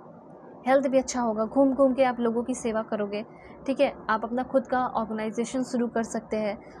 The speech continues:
ऑर्गेनाइजेशन से जुड़ सकते हैं। ठीक है, और मैं यहाँ पे देख पा रही हूँ कि romantic partnership हो सकता है, उसमें healthy security होगी आपकी। ठीक है, उसके बाद मैं आपको बताना चाहती हूँ, six of cups आपको ये बता रहा है कि शायद,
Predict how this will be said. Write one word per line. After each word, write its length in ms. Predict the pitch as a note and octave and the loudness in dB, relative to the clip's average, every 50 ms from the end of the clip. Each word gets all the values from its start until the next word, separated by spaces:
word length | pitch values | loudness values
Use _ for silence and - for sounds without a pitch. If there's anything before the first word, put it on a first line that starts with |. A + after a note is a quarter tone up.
| - - | -2 0
ऑर्गेनाइजेशन 580 | A3 A3 G#3+ A3 A3 A3 G#3 A#3 A3+ - B3 B3 | 0 0 2 0 -2 0 0 -2 -2 0 -2 -4
से 160 | B3 - A3+ | -2 -4 -4
जुड़ 260 | G#3 - B3 C4 C#4 | 0 2 4 4 4
सकते 340 | C#4 - C4+ B3 - - A3+ | 2 0 -4 -4 -2 -4 -4
हैं। 240 | A3+ A3+ G#3+ A3 A3 - - - - - - - | -2 -2 -4 -6 -8 -12 -16 -20 -20 -20 -6 -4
ठीक 120 | - C#4 D4+ | -2 2 2
है, 280 | C#4 - - - - | 2 0 0 -4 -4
और 240 | A3 A3+ A#3 A3+ A3+ | 0 2 2 4 4
मैं 160 | A#3 B3+ C4+ | 2 2 2
यहाँ 160 | C#4+ D4+ D4+ | 2 0 0
पे 100 | D4 D4 | 0 0
देख 220 | C4+ A3+ B3+ B3 B3+ - | 2 2 0 0 2 2
पा 100 | A#3+ B3 | 2 4
रही 100 | B3+ B3 | 4 2
हूँ 100 | B3+ B3+ | 2 2
कि 120 | C4+ C4+ | 0 0
romantic 480 | A#3+ A#3+ A#3 A3+ G#3+ A3+ A3+ C#4 C#4 - - - - - - - - - | 0 2 2 2 0 0 0 -2 -2 -4 -8 -16 -20 -20 -20 -20 -2 2
partnership 520 | A#3+ A3+ A3+ - B3 B3+ B3 - D#4 D4 - - | 2 2 2 2 0 -2 0 0 -2 -2 0 0
हो 80 | B3+ | 0
सकता 320 | B3 - A#3+ A#3 - - A3 | 0 0 -4 -4 -4 -4 -2
है, 220 | A3 A3+ A3+ - - - - - - - - | -2 -4 -4 -8 -14 -20 -20 -20 -20 -6 -6
उसमें 240 | C4 B3+ - C4+ C4+ | -6 -2 0 0 2
healthy 300 | A#3+ A#3 A#3+ A#3+ A3+ C4 | 2 2 0 0 0 -2
security 600 | B3+ - B3+ A#3 - A3+ G#3+ G#3+ A3+ G#3+ B3 B3+ | -4 -4 -4 -2 2 2 2 2 2 0 0 2
होगी 260 | C4+ A#3+ A#3 A3 A3+ | 2 2 0 0 0
आपकी। 380 | A3 G#3 G#3 - - A3+ G#3+ G#3+ - - - - - - - - - | -2 -2 -4 -4 -6 -6 -6 -6 -8 -14 -18 -20 -20 -20 -14 -6 -4
ठीक 140 | D#4 D4+ | -2 0
है, 120 | D4 B3+ - | 2 0 0
उसके 360 | - - - B3+ - - D4+ | 0 -4 -4 -4 0 0 0
बाद 260 | B3 A#3 B3 C4+ C#4+ | 2 4 2 2 2
मैं 100 | D4+ D#4+ | 0 -2
आपको 180 | D4+ D4 - C#4 | -2 0 0 0
बताना 340 | A#3 A#3+ A#3 A#3 G#3+ G#3+ A3 | 0 2 0 0 0 0 -2
चाहती 340 | A3 - A3+ G#3 G#3 G#3+ | -2 -2 -2 -2 -2 -4
हूँ, 160 | A3 B3 C#4 - - - - - - - - - - - - - - - - - - - - - - - - - - - - - - - - - - - - - - - | -4 -4 -6 -6 -10 -16 -20 -20 -20 -20 -20 -20 -20 -20 -20 -20 -20 -20 -20 -20 -20 -20 -20 -20 -20 -20 -20 -20 -20 -20 -20 -20 -20 -18 -20 -20 -20 -18 -16 -14 -2 0
six 180 | F4 E4+ - - | 0 2 2 0
of 200 | - - A#3+ B3+ B3+ - - | 2 2 2 2 2 0 0
cups 180 | C4+ B3+ - | 0 2 2
आपको 200 | C4+ A#3+ - - | 0 2 2 2
ये 160 | B3+ A#3 A#3+ A#3+ | 4 4 4 2
बता 280 | G#3+ A3+ - A3 G#3 | 2 2 0 0 0
रहा 120 | G#3 G#3+ A3+ | 2 0 -2
है 60 | B3+ | -2
कि 120 | - C4+ | -2 -4
शायद, 460 | A#3+ - - C#4+ C4+ C#4 A#3+ A#3 B3+ | -4 -2 0 2 2 2 2 0 -2